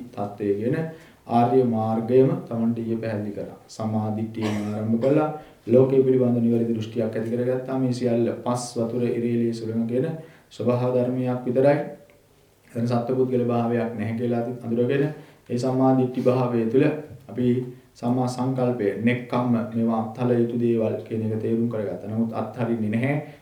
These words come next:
නීවරණ බලවත් නිසා. ඒ ආකාරයෙන් යම් මදකට හරි යම් මොහොතකට හරි තමයි යම් කාල සීමාවක් දක්වා හරි ඒක අත්හැරලා තමයි මේ බවට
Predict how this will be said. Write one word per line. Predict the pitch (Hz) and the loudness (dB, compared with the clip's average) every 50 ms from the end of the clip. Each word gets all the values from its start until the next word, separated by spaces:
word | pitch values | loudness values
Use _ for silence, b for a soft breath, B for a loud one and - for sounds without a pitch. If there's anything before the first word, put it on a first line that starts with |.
| B B | B B
නීවරණ | - 107 110 113 113 110 104 104 104 | -6 0 2 2 2 2 2 0 -2
බලවත් | 107 107 110 110 110 104 - - | -2 0 0 2 0 0 0 -2
නිසා. | 131 127 127 120 113 - - - - - 113 110 113 | -2 0 0 0 -2 -2 -6 -10 -12 -10 -10 -10 -6
ඒ | 110 107 107 110 | -4 0 2 2
ආකාරයෙන් | 110 110 110 113 117 120 117 117 131 143 143 143 143 | 2 2 2 0 0 2 2 2 4 4 4 4 4
යම් | 131 127 131 131 127 - - - - 123 | 2 2 0 0 -2 -6 -10 -12 -4 -2
මදකට | 117 113 113 113 151 147 147 139 127 120 | 2 2 4 4 4 2 0 0 -2 -2
හරි | 117 110 107 98 - - B B B B B B - | -4 -4 -6 -8 -10 -14 B B B B B B -6
යම් | 110 110 120 131 | -2 0 0 0
මොහොතකට | 127 127 131 135 131 131 123 120 123 | 0 0 0 0 0 0 0 0 0
හරි | 120 113 113 | 0 -2 -2
තමයි | 113 113 110 110 113 113 | -2 -2 -2 -2 -2 -2
යම් | 113 117 | -2 -4
කාල | 110 110 123 131 135 143 | -4 -2 0 0 0 0
සීමාවක් | 143 139 123 117 113 110 104 101 104 104 104 - - | 0 0 -2 0 0 0 -2 -2 -4 -4 -6 -8 -6
දක්වා | 110 110 107 - 107 110 110 | -8 -8 -6 -6 -6 -4 -4
හරි | 113 110 110 | -4 -4 -4
ඒක | 110 107 107 | -4 -6 -6
අත්හැරලා | - 113 113 - - - 113 110 110 113 113 | -6 -8 -10 -10 -6 -4 -2 0 0 0 -2
තමයි | 104 104 107 104 | -2 -2 -2 -2
මේ | 104 107 107 110 | -2 -2 -2 -4
බවට | 110 - 98 101 101 101 - | -6 -6 -8 -8 -8 -8 -8